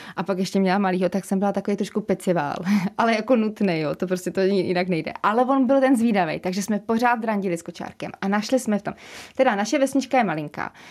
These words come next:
Co mě mrzí, nemáme kostel. Nemáme teda ani žádný obchod a to mě vůbec nemrzí, <laughs> na, zase na druhou stranu. Máme hospůdku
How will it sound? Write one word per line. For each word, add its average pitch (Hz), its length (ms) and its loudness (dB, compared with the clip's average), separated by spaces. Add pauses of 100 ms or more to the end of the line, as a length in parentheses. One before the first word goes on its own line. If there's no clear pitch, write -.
(120)
Co 269 140 2
mě 320 160 4
mrzí, 214 280 2
nemáme 226 380 2
kostel. 170 540 -6 (180)
Nemáme 226 360 2
teda 254 160 4
ani 226 180 -2
žádný 226 300 2
obchod 214 280 -4
a - 80 0
to 214 120 0
mě 233 120 4
vůbec 262 240 2
nemrzí, 202 380 2
<laughs> - 0 -
na, 175 100 -2 (400)
zase 202 240 0 (140)
na 190 100 2
druhou 175 240 0
stranu. 156 280 -4 (280)
Máme 240 240 0
hospůdku 220 720 -4